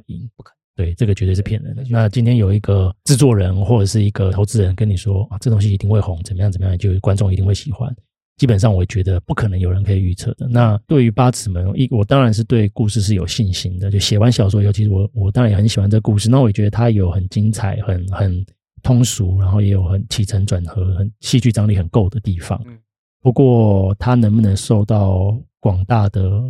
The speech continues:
Speaker 1: 观众喜欢，
Speaker 2: 爱。
Speaker 1: 这个其实是另外一回事。
Speaker 2: 嗯。
Speaker 1: 对。
Speaker 2: 我拉回去讲一个事情，因为你在去美国念电影学校的时候，其实他们一定是有教导怎么样创作剧本这件事情嘛。
Speaker 1: 对。
Speaker 2: 那可是我要跟大家分享，因为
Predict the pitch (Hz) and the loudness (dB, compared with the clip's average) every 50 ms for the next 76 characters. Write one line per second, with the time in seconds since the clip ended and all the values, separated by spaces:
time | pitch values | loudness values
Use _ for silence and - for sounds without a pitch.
0 | - _ - 117 107 101 104 104 120 107 95 95 101 107 - _ _ _ - - | -10 _ -4 -2 0 0 2 2 2 0 0 0 -4 -6 -8 _ _ _ -8 -6
1 | - - 117 90 101 127 117 123 131 123 123 127 - 160 139 127 113 104 - - | -4 -2 -2 -2 -2 -2 0 2 2 2 2 2 0 2 2 2 2 0 -2 -2
2 | 107 98 98 95 101 110 101 107 104 101 101 101 95 95 92 - - 156 - 110 | -2 0 0 0 0 0 0 -2 -2 -2 -2 -2 0 -2 -2 -4 -4 -8 -8 -10
3 | - - - - - 143 139 151 170 165 147 131 - - 107 101 95 123 - _ | -12 -10 -10 -10 -10 -10 -10 -10 -10 -10 -10 -10 -10 -10 -10 -10 -10 -12 -14 _
4 | _ - 135 131 147 160 185 175 147 131 147 139 107 98 98 101 98 - 110 98 | _ -6 -2 0 0 2 2 2 2 0 0 -2 -2 -2 -2 -4 -6 -8 -10 -12
5 | - - - - _ _ _ - 220 262 220 151 - 185 - 202 156 117 104 - | -12 -16 -18 -20 _ _ _ -6 -2 0 2 2 2 2 0 0 -2 -2 -2 -2
6 | 110 107 107 143 127 107 - 147 117 101 92 95 87 - 107 101 92 - 101 101 | -4 -2 -2 0 -2 -2 -2 -2 -4 -4 -4 -8 -8 -6 -6 -6 -6 -6 -6 -6
7 | 101 - 123 123 135 - - 156 147 95 113 117 139 139 - - - 113 - 117 | -6 -6 -8 -8 -8 -6 -4 -4 -4 -4 -6 -8 -8 -8 -6 -6 -8 -8 -6 -8
8 | 110 113 113 113 101 90 - - 113 104 113 123 120 - - 151 123 117 127 113 | -8 -8 -6 -8 -10 -10 -10 -12 -10 -10 -10 -10 -10 -10 -12 -12 -10 -10 -12 -12
9 | 101 - - 139 120 - 92 - - 101 98 107 98 98 - 110 104 113 110 95 | -12 -12 -12 -12 -12 -12 -16 -18 -16 -16 -14 -12 -14 -14 -14 -14 -4 -2 -2 0
10 | 92 92 92 _ _ _ _ _ _ _ _ _ - 220 202 180 143 117 98 71 | 0 -2 -6 _ _ _ _ _ _ _ _ _ -4 -2 0 0 0 0 -4 -6
11 | - _ - - - 196 233 196 180 175 - 160 160 147 147 - 127 120 117 - | -8 _ -12 -4 0 0 2 2 0 -2 0 -2 -2 -2 -4 -4 -6 -8 -6 -6
12 | 101 104 123 156 147 120 | -6 -4 -2 -2 -2 -2